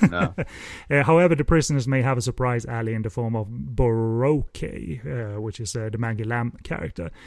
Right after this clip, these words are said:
Speaker 1: And she's, uh, Kung's right-hand woman whose love for one Shaolin fighter may be enough for her to challenge her allegiance, change her allegiance, rather. So it's an underground, uh, little, uh, battlefield and, uh,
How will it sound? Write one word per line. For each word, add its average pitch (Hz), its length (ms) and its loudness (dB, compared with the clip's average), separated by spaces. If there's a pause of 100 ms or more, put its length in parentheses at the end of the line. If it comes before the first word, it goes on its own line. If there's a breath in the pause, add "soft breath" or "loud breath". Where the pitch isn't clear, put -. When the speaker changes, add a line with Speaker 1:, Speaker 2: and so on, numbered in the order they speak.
(300 loud breath)
Speaker 1:
And 110 320 -4
she's, 117 360 -4
uh, 117 200 -4
Kung's 123 440 0
right-hand 117 560 -2
woman 143 280 2
whose 120 240 -2
love 131 200 -2
for 135 220 -2
one 127 220 0
Shaolin 127 400 -2
fighter 127 400 -4
may 135 180 0
be 135 120 -2
enough 127 400 -2 (240)
for 120 140 -4
her 113 140 -4
to - 80 -12
challenge 139 460 -8
her - 300 -10
allegiance, 151 880 -6
change 170 340 0
her - 100 -8 (120)
allegiance, - 400 -8
rather. - 240 -8 (600 loud breath)
So 123 300 -2
it's 123 120 -4
an 131 80 0
underground, 131 580 0
uh, 135 320 0
little, 135 360 -4
uh, 135 240 -4
battlefield 135 580 -4
and, 123 220 -2
uh, 117 180 -2